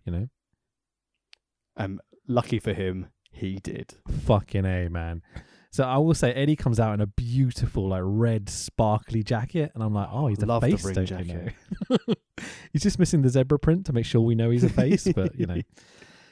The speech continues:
Speaker 1: So a Flair on his way to the ring is just saying, "Macho, macho, macho," over and over again. Like, macho is in his <laughs> mouth all the time. Wait, hang on.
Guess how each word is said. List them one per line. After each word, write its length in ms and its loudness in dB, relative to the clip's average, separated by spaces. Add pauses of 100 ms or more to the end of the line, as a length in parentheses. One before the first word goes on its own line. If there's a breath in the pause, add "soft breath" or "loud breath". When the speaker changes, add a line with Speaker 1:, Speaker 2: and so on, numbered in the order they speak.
Speaker 1:
So 280 2 (100)
a 80 0
Flair 360 4
on 80 6
his 120 6
way 160 4
to 120 -4
the 80 4
ring 200 4
is 180 0
just 160 -4
saying, 340 2
"Macho, 540 0
macho, 560 0
macho," 480 -2
over 340 4
and 80 0
over 220 0
again. 140 -2
Like, 140 -6
macho 440 -2
is 300 -4
in 240 2
his 260 0
<laughs> 0 -
mouth 360 2 (120)
all 240 8
the 140 0
time. 240 -2
Wait, 160 -4
hang 160 -2
on. 160 -4